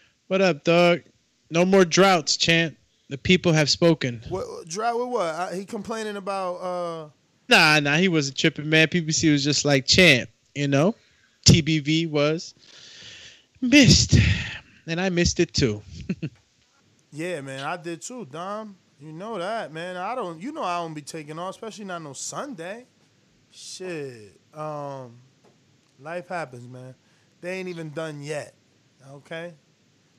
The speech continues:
Speaker 2: Bathroom ain't done yet. And I don't even, I ain't even, look, <sighs> Untitled, man, Untitled. We talk about it today.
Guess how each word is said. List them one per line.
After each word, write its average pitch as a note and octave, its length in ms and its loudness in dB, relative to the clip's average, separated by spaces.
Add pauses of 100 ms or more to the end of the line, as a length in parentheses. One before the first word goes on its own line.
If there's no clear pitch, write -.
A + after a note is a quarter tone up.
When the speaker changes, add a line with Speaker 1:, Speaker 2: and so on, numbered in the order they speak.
(120)
Speaker 2:
Bathroom D#3+ 460 -14
ain't D3 260 -16
done C#3 300 -16 (320)
yet. A#2 320 -16 (800)
And G#3 120 -6
I C4+ 140 -4
don't C#4 160 0
even, A3+ 380 -6
I C#4+ 160 -6
ain't C#4 140 -10
even, A3+ 260 -12
look, F#3+ 240 -8 (400)
<sighs> - 360 -20
Untitled, B2+ 600 -12
man, A#2 240 -20
Untitled. C#3 480 -18
We D#3+ 60 -18
talk B2+ 240 -18
about A#2 180 -20
it A2+ 60 -20
today. A2+ 420 -20